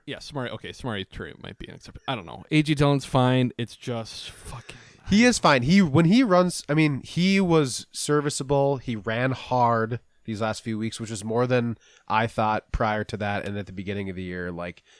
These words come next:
Speaker 2: and last year even. Like, he actually ran hard this year. Give him credit, and, like, he did lower his shoulder. But, like, when you see him out in space,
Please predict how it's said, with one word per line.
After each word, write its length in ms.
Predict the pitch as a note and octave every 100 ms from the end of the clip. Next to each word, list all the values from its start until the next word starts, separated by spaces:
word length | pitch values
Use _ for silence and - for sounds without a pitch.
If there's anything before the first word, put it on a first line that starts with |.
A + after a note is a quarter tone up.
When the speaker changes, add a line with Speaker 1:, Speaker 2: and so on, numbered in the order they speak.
| -
Speaker 2:
and 300 | A2 A2 F#2
last 400 | F#2 A2 C#3 -
year 140 | F2+
even. 280 | D#2 C2 A#1+
Like, 220 | D#2 D2+ _
he 180 | - -
actually 380 | D#3 E3+ - F3
ran 240 | B2+ B2+
hard 240 | A#2 A2 G#2
this 180 | G#2 A2
year. 300 | G2+ G2 - - - - - - - -
Give 120 | - B2+
him 120 | B2+
credit, 480 | - B2+ A2+ A2 - _ -
and, 140 | A2
like, 180 | G#2 G#2
he 120 | -
did 200 | G#2+ A2+
lower 160 | A2 A2
his 80 | G#2+
shoulder. 240 | A2+ A2
But, 140 | G#2+ A#2
like, 120 | B2
when 120 | B2+
you 100 | F#3
see 220 | - B2+
him 200 | C3+ B2+
out 80 | A#2+
in 60 | A2
space, 580 | - G#2 G2+ A#2 -